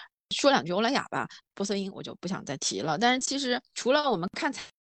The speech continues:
财报会上集团官网以外，官网上也可以看一些，就是它会有很多集团相关的一些数据的披露嘛。比如说讲到成分这一块儿，欧莱雅集团 L'Oréal Group 官网上它会有一个叫做集团重大创新的护肤成分，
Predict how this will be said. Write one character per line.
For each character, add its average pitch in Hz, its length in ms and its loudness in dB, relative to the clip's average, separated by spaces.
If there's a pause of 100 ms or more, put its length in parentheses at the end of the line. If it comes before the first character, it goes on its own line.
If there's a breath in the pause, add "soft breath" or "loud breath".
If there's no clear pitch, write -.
财 165 80 -2
报 262 260 4
会 240 100 2
上 202 200 2
集 180 100 -4
团 196 160 -2
官 196 160 2
网 175 140 0
以 147 80 -12
外， 165 140 0
官 254 120 0
网 220 100 -4
上 185 120 -2
也 156 60 -6
可 247 120 -2
以 214 60 0
看 240 220 0
一 180 40 -2
些， 180 100 -2
就 190 120 -4
是 190 40 -6
它 233 140 -2
会 240 100 0
有 214 80 0
很 185 160 -4
多 196 200 2 (320 loud breath)
集 - 160 0
团 220 200 0
相 262 220 2
关 285 220 4
的 240 100 -2
一 170 140 -4
些 185 280 2
数 233 220 -4
据 202 140 -4
的 165 80 -2
披 - 240 -6
露 262 180 -4
嘛。 - 180 -4 (460 loud breath)
比 185 80 0
如 170 160 4
说 247 180 0
讲 170 220 0
到 170 280 2
成 180 200 0
分 247 160 2
这 208 140 4
一 143 60 -4
块 - 200 0
儿， 160 100 2 (240 loud breath)
欧 254 100 2
莱 254 100 6
雅 196 120 2
集 190 160 -6
团 180 280 -8
L'Oréal 208 260 -6
Group 240 360 -12
官 226 180 4
网 214 120 -2
上 170 140 -6
它 202 140 -4
会 208 160 2
有 156 80 -2
一 - 60 -14
个 175 100 -6
叫 196 160 2
做 185 80 0
集 175 180 -4
团 196 220 -2
重 254 220 -2
大 202 240 0
创 208 220 0
新 226 160 0
的 202 120 2
护 208 120 -4
肤 208 160 0
成 165 240 -2
分， 202 200 2